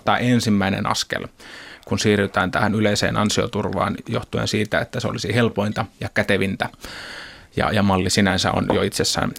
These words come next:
hyvä. Ää, malli yksi on siis sellainen, että tää nykyinen peruspäiväraha, eli, eli ne, jotka tällä hetkellä täyttävät työssäoloehdon, täyttävät kaikki muut ehdot kuin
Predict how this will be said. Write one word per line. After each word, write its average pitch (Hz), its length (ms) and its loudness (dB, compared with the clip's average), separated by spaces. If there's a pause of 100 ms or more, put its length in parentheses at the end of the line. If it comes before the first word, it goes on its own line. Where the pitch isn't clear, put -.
hyvä. - 160 0 (380)
Ää, 101 320 4
malli 156 300 4
yksi 185 520 2
on 110 140 2
siis - 260 -2
sellainen, 175 480 2 (100)
että 117 520 0 (220)
tää 110 160 4
nykyinen 117 800 4 (200)
peruspäiväraha, 95 1000 2 (1080)
eli, 98 380 0
eli 104 160 6
ne, 139 240 4 (100)
jotka 135 300 2
tällä 135 240 4
hetkellä 120 340 2
täyttävät - 480 -2
työssäoloehdon, 123 840 4 (200)
täyttävät 107 400 2
kaikki 107 320 2
muut 120 320 4
ehdot 104 460 0 (220)
kuin 98 320 2